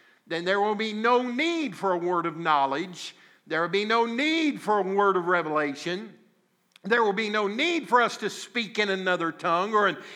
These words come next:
angelic language, because we will spend eternity from that point forward in the presence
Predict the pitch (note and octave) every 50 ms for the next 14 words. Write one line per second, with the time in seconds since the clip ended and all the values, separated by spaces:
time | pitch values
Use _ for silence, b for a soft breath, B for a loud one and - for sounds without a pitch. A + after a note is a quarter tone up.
0 | B B B - G3+ G#3+ G3+ G3 F3+ C#3 D3+ F#3+ G#3 A3 G#3+ G#3 G3+ F#3+ G3 -
1 | - - F#3 E3+ F3 E3+ E3 D#3 C#3+ C3+ C3 C#3+ D#3 F3+ A#3 A3 F3 - - -
2 | b b b b b b b b b b b b - C4 C#4 F#3 A#3 C#4+ C#4 A#3+
3 | D#3+ G3 A3 C#4 E4+ F#4+ F#4+ F#4 F4+ F4 - - - - C4 B3+ B3 B3 B3 A#3+
4 | A3 - - - C#4 E4 F#4+ F#4+ F4+ D4+ A3+ - - F#3 E3 E3 F#3+ E3+ G#3 A3+
5 | A#3 B3 B3 B3 A3+ - - A#3+ A#3+ A#3+ A#3 F#3+ - C4+ D4+ E4 E4 D4+ A#3 F#3+
6 | G3+ G3+ G3+ - G#3+ A#3+ A#3 C4+ D4+ D#4+ D#4+ E4 D#4+ D#4 D4+ - - - - E4
7 | F4 E4 C#4+ F3 D#3 E3 C3+ C#3 E3 - - - - -